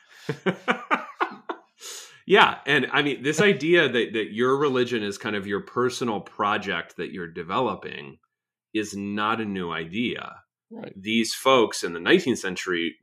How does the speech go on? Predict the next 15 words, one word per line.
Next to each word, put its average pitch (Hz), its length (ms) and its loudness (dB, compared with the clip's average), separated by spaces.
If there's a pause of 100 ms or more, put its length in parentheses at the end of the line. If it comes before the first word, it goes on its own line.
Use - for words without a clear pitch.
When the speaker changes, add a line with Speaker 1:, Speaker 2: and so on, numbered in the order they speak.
Speaker 1:
really 95 560 0
are 87 80 -14
just 90 240 -14
ahead 80 240 -8
of 85 140 -6
their 69 140 -4
time 101 540 2 (300)
in 104 120 2
the 98 120 0
degree 110 520 4
to - 120 -6
which 80 320 -2
it 82 80 -4
is 80 160 -4
their, 76 380 -4